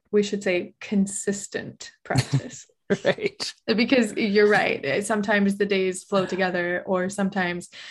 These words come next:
Speaker 1: we wake up with five minutes to get ready to go where we need to go, and life just happens.
Speaker 2: Mm-hmm.
Speaker 1: I think consistent would be a better word.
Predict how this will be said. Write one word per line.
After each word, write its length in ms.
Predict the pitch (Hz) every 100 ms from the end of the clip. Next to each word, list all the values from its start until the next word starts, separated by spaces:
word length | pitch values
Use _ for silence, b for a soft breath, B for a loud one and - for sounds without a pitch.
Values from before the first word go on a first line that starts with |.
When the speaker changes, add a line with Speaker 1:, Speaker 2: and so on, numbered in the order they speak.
| B B -
Speaker 1:
we 140 | 208
wake 240 | 196 185 190
up 140 | 190
with 160 | 180 -
five 260 | 185 180
minutes 300 | 185 185 185
to 80 | 202
get 120 | 190
ready 420 | 190 190 180 175
to 120 | 190 196
go 380 | 180 175 180 -
where 160 | 190 175
we 80 | 175
need 140 | 180
to 60 | -
go, 320 | 247 196 175
and 220 | 196 180
life 220 | 180 175
just 160 | 175 196
happens. 400 | - - 247 - _ b b
Speaker 2:
Mm-hmm. 360 | 151 147 143 135
Speaker 1:
I 60 | 208
think 240 | 196 196
consistent 560 | - 196 185 - - -
would 120 | 202
be 120 | 208
a 60 | 202
better 220 | - -
word. 260 | - -